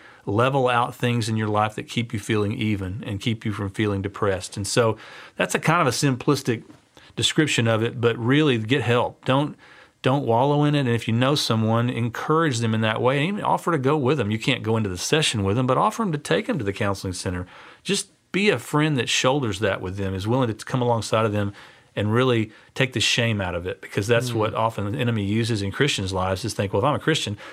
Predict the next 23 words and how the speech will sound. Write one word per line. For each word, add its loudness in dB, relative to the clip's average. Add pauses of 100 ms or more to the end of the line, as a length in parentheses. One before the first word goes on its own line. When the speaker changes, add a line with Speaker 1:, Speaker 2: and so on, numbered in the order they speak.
(100)
Speaker 1:
I 0
shouldn't 0
have 0
depression. -4
I -4
shouldn't 0
be 0
struggling 0
with -4
this." 0 (560)
Nope. 0 (400)
You 0
can 0
fall 2
into 0
the -4
same 0
things -2
anybody 0
else 0
can -2
if -6
you, -2